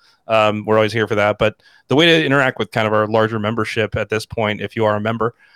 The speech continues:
uh, is to join our members only Discord. And this is a way for you to be able to bubble up your thoughts. It's a space, it's a safe space, if you will. Um, you know, not so safe, uh, if you are possibly being intolerant,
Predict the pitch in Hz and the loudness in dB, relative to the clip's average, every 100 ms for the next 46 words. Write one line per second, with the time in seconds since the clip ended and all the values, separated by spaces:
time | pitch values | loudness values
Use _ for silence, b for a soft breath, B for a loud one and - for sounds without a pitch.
0 | b 104 107 104 113 113 113 110 110 107 | b 0 0 0 -2 -2 0 0 0 -2
1 | 104 110 107 107 101 110 - 117 113 113 | -2 -2 -2 -4 -4 -6 -6 -2 -2 -2
2 | 107 - 107 107 107 - 107 104 107 104 | -4 -6 -4 -2 -2 -4 -6 -2 -2 -2
3 | _ _ - 113 110 104 110 117 110 110 | _ _ -4 -2 0 0 0 2 0 -2
4 | - 113 117 139 - 101 107 - - 104 | 0 2 4 2 -4 -10 -8 -8 -6 -6
5 | 120 - - - - 104 - 123 127 - | -6 -8 -10 -12 -14 -10 -4 -4 -4 -6
6 | - 135 139 - 113 127 131 135 _ b | -4 -4 -6 -12 -8 -4 -4 -6 _ b
7 | b b 117 113 110 107 107 110 107 107 | b b 0 2 2 2 -2 -6 -4 -2
8 | 107 107 123 120 120 - 135 127 135 135 | -2 -4 -2 -2 -2 0 0 0 0 -2
9 | 127 - - _ - 110 107 104 104 110 | -4 -10 -20 _ -4 0 2 0 -2 -4
10 | 113 - - - 117 110 104 107 104 104 | -6 -8 -20 -8 -2 0 2 2 2 -2
11 | 101 b b b b - 113 104 - 110 | -4 b b b b -6 0 0 0 -4
12 | 107 110 107 104 110 107 107 - 110 117 | -4 -4 -2 -2 -4 -2 -4 0 2 2
13 | 160 175 - | -2 -6 -14